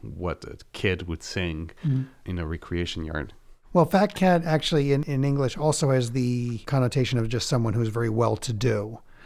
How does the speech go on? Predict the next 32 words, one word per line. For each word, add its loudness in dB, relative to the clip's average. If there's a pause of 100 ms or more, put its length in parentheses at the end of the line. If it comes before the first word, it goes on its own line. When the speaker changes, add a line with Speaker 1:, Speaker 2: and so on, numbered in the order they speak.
(220)
Speaker 2:
and 0
maybe 0
someone 4
who's 2
well-to-do 2
and -2
doesn't 0
give 0
a -2 (100)
you-know-what 0
about 0
other 4
Speaker 1:
Yeah. 4
Speaker 2:
people. -2 (240)
Let 2
me 6
actually 2
read. 2
So 2
the 0
inscription 0
you 4
mentioned 2
is -2
by -2
Honoré 0
de -2
Balzac -2
from 0
his 2
droll 4
stories, 0